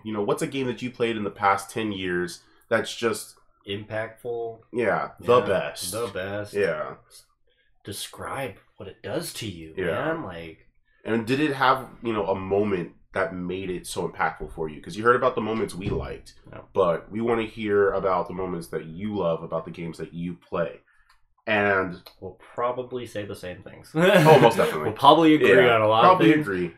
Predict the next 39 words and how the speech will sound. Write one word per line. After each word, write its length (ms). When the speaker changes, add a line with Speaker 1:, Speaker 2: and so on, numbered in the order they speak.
Speaker 1:
Or 320
disagree. 480
Speaker 2:
If 120
we 140
disagree, 640
it'll 220
probably 640
be 180
rare. 400
<laughs> 160
Speaker 1:
But 160
you 60
know 100
what? 320
It's 160
okay, 320
'cause 180
we're 120
all 100
entitled 320
to 100
our 120
opinions. 420
Speaker 2:
Yes. 340
Speaker 1:
So 340
with 160
that, 260
we're 100
gonna 120
move 220
into 240
our 120
closer. 760
So 280
our 220
question 320
for 140
the 100
day 480